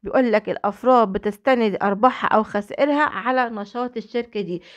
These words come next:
لأن الشركة ديت لو كسبت، تمام، أو ربحت فلوس، فبالتالي أنا كمان هاخد فلوس، ولو الشركة ديت خسرت فلوسها، يبقى أنا كمان برضو خسرت فلوسي. This process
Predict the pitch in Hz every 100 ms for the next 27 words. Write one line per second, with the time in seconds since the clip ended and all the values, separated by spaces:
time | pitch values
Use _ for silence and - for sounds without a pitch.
0 | _ - 214 202 185 185 285 254 214 202
1 | 247 196 180 175 190 196 320 302 233 359
2 | 359 _ - 160 254 262 180 196 262 254
3 | 233 - 226 311 480 - _ _ - 196
4 | 190 262 254 240 - 277 285 277 208 208
5 | 240 285 - 170 220 277 - 294 320 302
6 | 302 _ - _ - 277 294 302 - 359
7 | 330 285 233 285 247 240 - 294 269 226
8 | 240 262 262 240 240 - - 202 - 233
9 | 202 185 202 226 214 196 220 196 214 208
10 | - 185 220 214 233 - 180 165 - 151
11 | 190 _ - - _ - 208 359 339 _
12 | 285 294 294 285